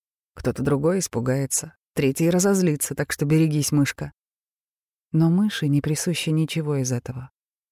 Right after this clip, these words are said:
Несмотря на все наши идеи об этом маленьком создании,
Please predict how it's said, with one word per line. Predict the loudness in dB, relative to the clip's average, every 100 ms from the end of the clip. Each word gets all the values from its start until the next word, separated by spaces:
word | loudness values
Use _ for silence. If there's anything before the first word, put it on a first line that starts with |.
| _ _ _ _ _ 0
Несмотря | 2 2 0 0 0
на | 2
все | 0 0
наши | 0 0 0 0
идеи | 2 2 2
об | 0 -2
этом | -2 2
маленьком | 2 2 0 0 -2
создании, | -2 -2 0 0 0 -2